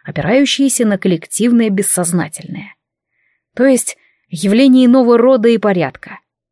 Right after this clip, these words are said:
Но мы отвлеклись. Смотрите, к каждому событию ведёт множество предпосылок или условий. Не будь их, событие невозможно.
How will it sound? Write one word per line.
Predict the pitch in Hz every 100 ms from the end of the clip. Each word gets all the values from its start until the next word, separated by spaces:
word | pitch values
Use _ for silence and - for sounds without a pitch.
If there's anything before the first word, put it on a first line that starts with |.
| _ -
Но | - 262
мы | 180 208
отвлеклись. | 214 226 208 - - - _ _ _ _
Смотрите, | - 269 - - - _ _ _ _ _
к | -
каждому | 294 285 294
событию | 262 240 214 311 269
ведёт | 226 208 233
множество | 202 208 285 254 -
предпосылок | 226 196 - 156 226 262 240 - -
или | - 302
условий. | 262 202 - 87 175 - _ _ _ _ -
Не | 190
будь | 185 196
их, | 175 269 - - _
событие | - 202 175 156 180
невозможно. | 202 233 285 320 185 -